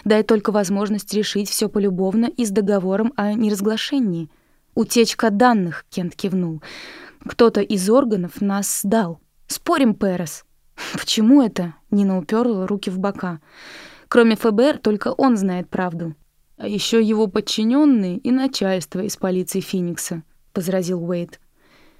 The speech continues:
«Местным полицейским ни к чему разглашать эту историю», отрезала Геррера. «Зачем ставить своё же расследование под сомнение, выставлять себя в дурном свете? Ерунда».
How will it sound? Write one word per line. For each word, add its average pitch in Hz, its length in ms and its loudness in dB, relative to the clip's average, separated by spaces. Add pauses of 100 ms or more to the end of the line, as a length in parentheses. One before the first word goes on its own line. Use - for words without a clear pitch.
(400)
«Местным 247 340 6
полицейским 233 640 2
ни 208 60 0
к 202 80 -8
чему 262 260 4
разглашать 196 540 -2
эту 185 180 -4
историю», 180 440 -4
отрезала 175 400 -4
Геррера. 170 500 -4 (800)
«Зачем 226 360 4
ставить 202 360 0
своё 208 360 2
же 175 80 -4
расследование 185 640 -2
под - 140 -8
сомнение, 190 640 2
выставлять 196 600 0
себя 185 240 -2
в 160 40 -8
дурном 202 360 0
свете? 202 480 -4 (120)
Ерунда». 202 560 0